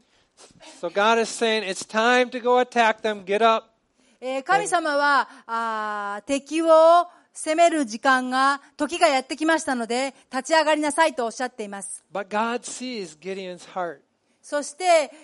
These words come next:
Speaker 2: 神様はギデオンという人の心の中を見ていました。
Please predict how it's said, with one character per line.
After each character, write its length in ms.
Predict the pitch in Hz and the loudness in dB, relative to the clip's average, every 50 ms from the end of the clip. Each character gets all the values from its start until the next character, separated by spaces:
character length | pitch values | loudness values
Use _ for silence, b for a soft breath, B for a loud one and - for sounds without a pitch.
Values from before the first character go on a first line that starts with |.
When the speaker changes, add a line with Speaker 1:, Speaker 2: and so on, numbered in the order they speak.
| B B | B B
Speaker 2:
神 220 | - 359 381 381 | -4 -4 -4 -2
様 220 | 294 359 311 294 277 | -2 -4 -4 -2 -2
は 120 | 269 254 | -2 -4
ギ 120 | 226 330 339 | -4 -4 -2
デ 120 | 392 370 | 2 4
オ 100 | 349 330 | 4 4
ン 60 | 294 | 2
と 80 | - 277 | -2 -6
い 60 | 254 | -8
う 20 | |
人 120 | 233 - 269 | -8 -8 -12
の 80 | 254 | -12
心 280 | - 254 240 311 330 339 | -12 -14 -12 -10 -8 -8
の 60 | 330 | -6
中 240 | 349 339 - 277 262 | -8 -6 -4 -2 -2
を 40 | 240 | -2
見 100 | 247 262 | -2 -4
て 120 | 277 254 | -6 -6
い 60 | 226 | -8
ま 120 | 214 208 202 | -8 -10 -12
し 60 | - | -12
た。 200 | - 190 180 - | -12 -12 -14 -14